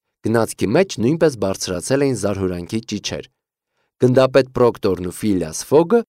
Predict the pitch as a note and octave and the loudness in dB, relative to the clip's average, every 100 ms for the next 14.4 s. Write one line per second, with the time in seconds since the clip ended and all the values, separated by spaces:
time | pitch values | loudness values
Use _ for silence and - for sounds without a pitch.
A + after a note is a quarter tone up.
0 | _ - C3+ - - B2+ A#2 - F2+ E2 | _ -2 0 2 2 2 0 -4 -6 -2
1 | G2 A#2+ - F3+ A#3+ - D#3+ - G#3+ C3+ | -2 -2 2 2 2 0 -4 0 0 2
2 | G#2 F2+ E2+ D#2 D#2 F#3+ F#3+ G#3 G#3+ G3+ | 2 0 -4 -6 0 0 2 2 4 4
3 | D#3 B2 B2 B2+ C3+ D#3 A#2+ C3 A2 A2+ | 2 2 0 -2 -2 0 0 0 -2 0
4 | A#2+ - A2 F#2+ - D#2 F2+ F3+ - G#3+ | -2 -2 -2 -2 -6 -4 0 2 2 0
5 | _ _ - G3 A3 F#3 E3+ E3 E3 - | _ _ 0 4 4 4 2 2 0 0
6 | A2 F#2+ E2+ E2 D#2+ G#2+ G#2+ G2 A#2+ - | -2 -2 -4 -8 -6 -4 -4 -2 -4 0
7 | E3+ G3 F#3+ E3 - A#2 A2+ G2 F2 - | 0 2 2 -2 -2 -2 -2 -6 -10 -12
8 | D#2+ C#2+ B1+ _ _ _ _ _ _ _ | -12 -12 -14 _ _ _ _ _ _ _
9 | _ F#3+ G#3+ G#3+ G3 D#3 D#3 D#3 - E3+ | _ 2 4 4 4 4 2 0 2 2
10 | F#3+ F3+ A2+ G#2+ G#2 G#2 E3 D#3+ G#2 F#2 | 4 0 0 0 0 0 0 -2 -6 -6
11 | - F#2 - C3+ D#3 C3 G2 F2 F#2 E2+ | -6 -8 -2 -2 -2 -4 -6 -8 -8 -4
12 | - E3 D#3+ - G2+ F#2 E2 G2+ D3+ C#3+ | 0 0 0 -4 -4 -4 -4 -4 -2 -2
13 | G#2+ G2+ - F2 E2 - D#2+ C#2+ F#2+ G2+ | 0 0 0 -8 -8 -10 -10 -10 -4 -4
14 | F2 D2 C#2+ - | -4 -10 -14 -14